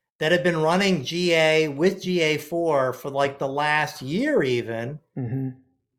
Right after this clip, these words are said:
Speaker 1: they are still only looking at G A.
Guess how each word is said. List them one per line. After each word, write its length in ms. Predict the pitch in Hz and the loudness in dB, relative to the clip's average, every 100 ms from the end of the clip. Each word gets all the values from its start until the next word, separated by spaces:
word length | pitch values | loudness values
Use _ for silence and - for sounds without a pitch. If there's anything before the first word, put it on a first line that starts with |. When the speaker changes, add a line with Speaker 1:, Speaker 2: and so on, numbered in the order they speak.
| - | -2
Speaker 1:
they 260 | 151 226 | 2 4
are 140 | 247 175 | 4 2
still 760 | - 190 180 170 165 151 - _ _ _ _ _ - | 0 2 4 4 4 2 -4 _ _ _ _ _ -4
only 420 | 156 214 220 202 | 2 2 4 2
looking 460 | 180 175 180 180 160 | 4 2 2 0 0
at 160 | 147 123 | -2 -2
G 280 | 151 147 | -6 0
A. 360 | 135 113 95 92 | 0 0 -4 -12